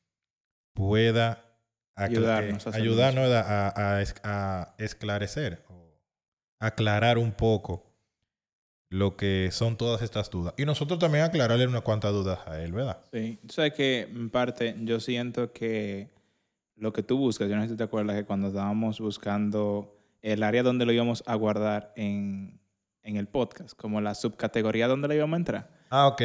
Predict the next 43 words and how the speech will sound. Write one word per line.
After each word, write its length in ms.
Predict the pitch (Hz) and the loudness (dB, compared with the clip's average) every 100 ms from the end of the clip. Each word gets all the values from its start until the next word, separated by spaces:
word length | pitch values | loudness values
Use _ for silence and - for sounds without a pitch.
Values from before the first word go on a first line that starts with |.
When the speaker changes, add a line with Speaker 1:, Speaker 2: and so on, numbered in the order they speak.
| 104 | 2
Speaker 2:
como 120 | 117 | 2
Speaker 1:
ya, 40 | 104 | 4
Speaker 2:
que 80 | |
Speaker 1:
ya, 60 | 107 | 4
Speaker 2:
estaba 140 | 110 113 | 6 6
Speaker 1:
sí, 60 | |
Speaker 2:
difícil, 320 | 104 143 131 123 | 4 4 4 4
Speaker 1:
sí, 80 | |
Speaker 2:
que 80 | 113 | -2
sí, 160 | 107 107 | -2 -2
Speaker 1:
sí. 60 | |
Speaker 2:
que, 140 | 107 98 92 - - _ _ _ | 0 -2 -6 -18 -20 _ _ _
eh, 640 | 117 113 110 107 107 - _ _ _ _ _ _ _ _ 117 | 2 2 2 0 -2 -8 _ _ _ _ _ _ _ _ -2
yo 140 | 135 | 0
siento 300 | 143 160 156 | 2 2 2
que, 100 | - | 2
en 120 | 120 113 | 0 4
parte, 480 | 143 127 - 110 - _ _ _ _ | 4 2 0 -6 -6 _ _ _ _
tú 100 | 107 | -8
estás 640 | 120 117 113 113 113 107 - | 0 2 2 2 0 -4 -10
buscando 840 | 117 107 - 110 113 110 113 110 | -6 -6 -4 -4 -2 -2 0 0
hacer 220 | 107 113 | -2 -2
lo 100 | 107 | -2
mismo 180 | 110 110 | 0 -2
que 140 | 107 107 | -2 0
yo, 180 | 107 101 | -2 -2
pero 320 | 110 104 95 _ | -6 -8 -10 _
para 420 | 104 104 101 101 | -6 -4 -4 -4
el, 360 | 101 98 98 98 - | -6 -8 -12 -16 -20
para 160 | - 95 | -14 -10
la 80 | 101 | -6
mente, 340 | 143 139 - - _ _ _ | -4 -4 -10 -20 _ _ _
no 120 | 101 | -6
para 200 | - 107 | -2 0
el 100 | 110 | 0
alma. 320 | 143 104 98 _ _ _ _ _ _ _ _ _ _ | -2 -4 -6 _ _ _ _ _ _ _ _ _ _
Speaker 1:
Ok, 280 | 127 135 90 85 80 | -10 -10 -6 -6 -4
perfecto. 460 | 90 - 87 - | -8 -4 -6 -4
Sí, 280 | - 101 85 | -6 -4 -4
tiene 220 | - 113 | -2 -2
mucho 240 | 120 117 101 | -2 -2 -2
sentido 360 | 95 85 78 | -4 -4 -6
ahora. 220 | 73 71 | -6 -8